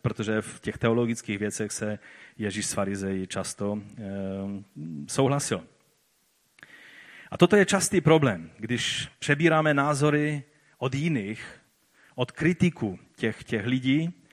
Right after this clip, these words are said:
tak často máme takovou karikovanou představu, eh,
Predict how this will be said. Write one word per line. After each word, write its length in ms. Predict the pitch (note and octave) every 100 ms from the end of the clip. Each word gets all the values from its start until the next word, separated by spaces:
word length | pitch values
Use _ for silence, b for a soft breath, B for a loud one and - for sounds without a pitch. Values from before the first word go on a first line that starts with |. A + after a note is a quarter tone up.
| B B -
tak 140 | A#2
často 340 | - F3 - F3+
máme 260 | F3 F3
takovou 340 | E3 D#3+ F3 E3+
karikovanou 760 | - F3 F#3 F#3+ E3+ F3 F3
představu, 760 | D#3+ - F3 - F#3 F3+ C3 F2
eh, 960 | F2 _ _ - - - _ - B2+